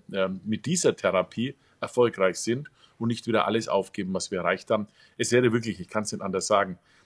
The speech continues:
wir haben schnell reagiert, wir haben gut reagiert in Deutschland. Alle haben übrigens gut reagiert. Ja?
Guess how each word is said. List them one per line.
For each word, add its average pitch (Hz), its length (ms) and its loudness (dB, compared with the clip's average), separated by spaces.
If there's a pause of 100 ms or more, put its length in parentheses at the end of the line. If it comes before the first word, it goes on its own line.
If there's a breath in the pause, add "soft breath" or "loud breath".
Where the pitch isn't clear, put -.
(220 soft breath)
wir 92 100 -6
haben 113 120 0
schnell 123 300 4
reagiert, 101 320 4
wir 98 60 -4
haben 104 100 -4
gut 135 260 -2
reagiert 101 340 0
in 87 100 -10
Deutschland. 85 460 -8
Alle 127 260 6
haben 113 120 0
übrigens 90 300 -8
gut 92 220 -14
reagiert. 87 480 -12
Ja? 113 180 2